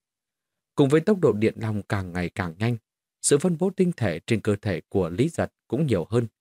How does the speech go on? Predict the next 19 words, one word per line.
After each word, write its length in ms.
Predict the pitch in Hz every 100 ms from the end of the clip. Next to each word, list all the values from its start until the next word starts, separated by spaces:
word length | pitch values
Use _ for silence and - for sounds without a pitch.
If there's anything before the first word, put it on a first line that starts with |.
| _ _ _
làm 220 | 143 143
giảm 280 | 131 110 92
cảm 280 | - 92 82
giác 160 | 131
đau 120 | 113 98
đớn 220 | 104 165
trong 140 | - 98
kinh 180 | 98 90
mạch 140 | 85 -
Lý 140 | 123
Giật. 220 | 147 95 - _ _ _ _ _ _ _
Mỗi 120 | 147
lần 160 | 160 135
điện 160 | 127 143
lưu 140 | 180
xuyên 280 | 151 175 160
qua 160 | - 151
kinh 180 | 160 131
mạch, 180 | 90